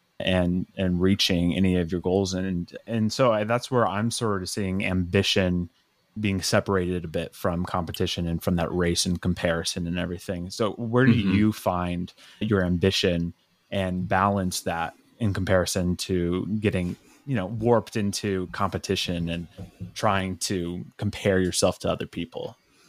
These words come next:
Speaker 2: Yeah, I, I think, I think for me, it's kind of remaining faithful to the things that I believe that I'm supposed to be doing.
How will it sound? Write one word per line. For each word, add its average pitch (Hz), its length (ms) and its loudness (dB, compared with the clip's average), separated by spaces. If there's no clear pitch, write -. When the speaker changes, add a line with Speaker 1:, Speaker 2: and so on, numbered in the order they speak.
Speaker 2:
Yeah, 147 240 2
I, 135 160 0
I 123 60 0
think, 139 340 -2
I 127 80 4
think 143 200 -2
for 135 120 -2
me, 107 280 0
it's - 400 -2
kind 113 240 0
of 98 220 -2
remaining 104 640 2
faithful 104 580 2
to - 100 -12
the 98 120 -2
things 95 380 -4
that 98 100 -2
I 95 80 0
believe 90 340 0
that - 120 -4
I'm 90 120 -4
supposed - 380 -4
to - 40 -10
be - 120 -2
doing. - 340 -6